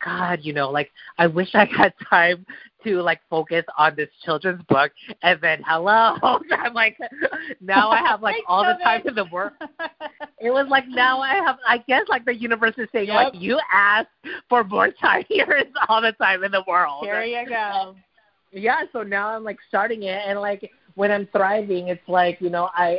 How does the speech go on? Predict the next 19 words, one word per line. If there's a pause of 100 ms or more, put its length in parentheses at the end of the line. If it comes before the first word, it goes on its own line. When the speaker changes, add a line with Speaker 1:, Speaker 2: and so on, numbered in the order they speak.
(120)
Speaker 1:
I,
I
can't,
I
don't (160)
see
my (100)
dad
and
my
sister
every
day
because, (400)
you
know,
you
can't, (200)
like,